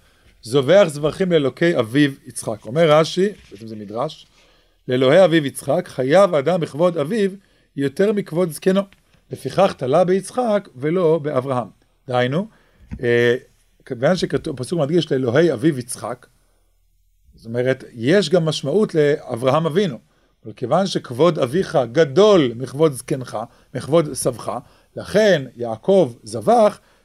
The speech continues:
זבחים לאלוהי אביו יצחק, ולא לכבוד זקנו אברהם אבינו.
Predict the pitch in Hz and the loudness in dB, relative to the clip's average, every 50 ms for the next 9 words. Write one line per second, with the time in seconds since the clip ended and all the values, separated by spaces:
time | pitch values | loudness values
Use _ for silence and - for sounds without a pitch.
0 | _ _ - 113 117 123 135 110 - 254 247 226 180 160 147 147 151 151 151 151 | _ _ -18 -10 -6 -6 -4 0 0 0 0 0 0 2 4 4 4 6 4 4
1 | 175 202 202 196 208 - 175 175 147 156 240 269 220 196 - - - 110 95 - | 4 6 4 4 4 4 2 0 2 2 2 2 2 0 -4 -6 -10 -12 -12 -12
2 | - 104 131 175 196 185 - - 143 165 185 185 185 180 185 _ _ _ _ _ | -8 -4 -2 0 0 0 -2 -2 0 2 2 2 2 0 -4 _ _ _ _ _
3 | _ _ _ _ _ _ - 123 120 113 113 - - 156 156 180 180 165 151 139 | _ _ _ _ _ _ -16 -14 -12 -12 -8 -2 0 0 4 4 4 4 4 4
4 | 131 147 143 151 151 147 127 135 135 117 104 | 4 4 2 4 4 2 2 0 -2 -2 -4